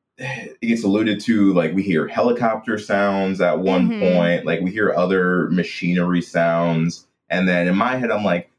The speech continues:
Speaker 1: that would kind of explain the water symbolism, 'cause it's like, okay, maybe the plane crashed in water, and so, like, that is
Speaker 2: Yeah.
Speaker 1: bleeding into their purgatory or whatnot.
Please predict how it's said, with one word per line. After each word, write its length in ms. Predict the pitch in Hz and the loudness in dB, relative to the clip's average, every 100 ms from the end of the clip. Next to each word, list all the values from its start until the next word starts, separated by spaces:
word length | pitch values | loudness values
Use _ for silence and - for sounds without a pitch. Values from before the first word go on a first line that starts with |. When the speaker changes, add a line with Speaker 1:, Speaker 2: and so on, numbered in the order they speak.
| - | -2
Speaker 1:
that 140 | 123 | -2
would 160 | 127 - | -2 -4
kind 200 | 123 135 | -2 -2
of 80 | |
explain 440 | 123 - - 226 214 | -4 -4 -2 0 0
the 80 | 80 | -2
water 840 | 80 78 90 101 117 117 113 117 _ _ _ | 0 0 2 2 2 0 -2 -6 _ _ _
symbolism, 880 | - 127 120 117 120 113 117 113 | -2 0 2 4 4 2 2 0
'cause 100 | - 95 | 0 -2
it's 80 | |
like, 100 | 95 | 0
okay, 220 | 95 95 85 | 0 0 2
maybe 260 | 85 90 | 2 2
the 100 | 87 | 0
plane 360 | 82 90 87 80 | -2 0 0 -2
crashed 520 | - - 76 80 - | -2 -2 -2 -4 -6
in 180 | 82 78 | -4 0
water, 420 | 78 78 76 73 | 0 0 0 -2
and 120 | 76 78 | -4 -2
so, 220 | 78 76 | 0 2
like, 360 | 76 69 - - | 0 -2 -4 -4
that 240 | 78 76 | -2 0
is 160 | - 85 | -2 -2
Speaker 2:
Yeah. 140 | 80 87 | -2 -2
Speaker 1:
bleeding 260 | 82 80 | 0 0
into 280 | 78 82 82 | -2 -2 -2
their 140 | 80 78 | 0 -2
purgatory 600 | - 78 85 85 92 98 | -2 -2 -2 -2 0 2
or 140 | 101 | 2
whatnot. 540 | 104 104 104 110 110 | 2 2 2 0 -2